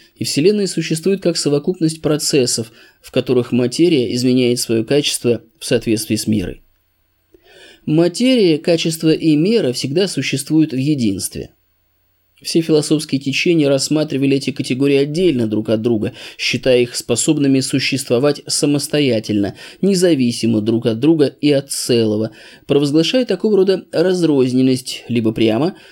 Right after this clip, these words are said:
либо её подразумевая, как само собой разумеющееся.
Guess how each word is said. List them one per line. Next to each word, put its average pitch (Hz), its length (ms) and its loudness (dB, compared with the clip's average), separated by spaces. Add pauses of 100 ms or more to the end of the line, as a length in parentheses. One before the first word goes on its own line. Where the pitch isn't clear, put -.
(320)
либо 196 300 2
её 202 240 4
подразумевая, 202 1080 0
как - 380 -4
само 131 320 0
собой 131 320 0
разумеющееся. 120 920 -2